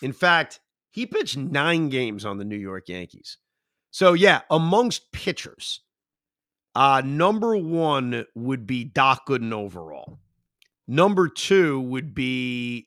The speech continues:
David Cone. Number three would be Al Leiter, with it mostly being as a Met, obviously. And number four would be El Duque, because El Duque was a good Yankee and wasn't a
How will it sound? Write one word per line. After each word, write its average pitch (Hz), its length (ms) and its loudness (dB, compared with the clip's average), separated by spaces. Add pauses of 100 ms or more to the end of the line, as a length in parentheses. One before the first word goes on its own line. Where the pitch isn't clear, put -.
David 113 400 -2
Cone. 85 340 -12 (880)
Number 160 380 2
three 196 480 -2
would 170 260 -2
be 135 220 -4
Al 143 260 2
Leiter, 131 600 -2
with 117 160 -4
it 113 100 -8
mostly 127 420 -6
being 127 380 -4
as 123 200 -2
a 147 40 2
Met, 120 320 -2
obviously. 90 800 -8 (400)
And 123 100 -4
number 147 300 0
four 185 420 -2
would 135 260 -8
be 131 480 -6
El 120 200 -4
Duque, 110 560 -8 (880)
because 135 280 -2
El 135 140 2
Duque 120 800 -4
was 117 180 -6
a 107 60 -8
good 117 320 -6
Yankee 117 460 -6
and 190 240 -6
wasn't 370 320 -4
a - 80 -8